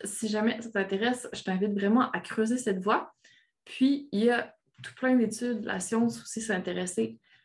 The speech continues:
à tout ça. Donc, vraiment, c'est un sujet,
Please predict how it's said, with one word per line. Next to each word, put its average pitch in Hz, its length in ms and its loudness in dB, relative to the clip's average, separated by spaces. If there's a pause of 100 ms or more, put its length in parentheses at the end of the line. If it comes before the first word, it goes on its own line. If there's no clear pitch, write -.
(180)
à 208 100 0
tout - 160 -10
ça. 220 380 -4
Donc, 214 420 2 (920)
vraiment, 202 500 2
c'est - 320 -4
un 208 120 2
sujet, 214 560 0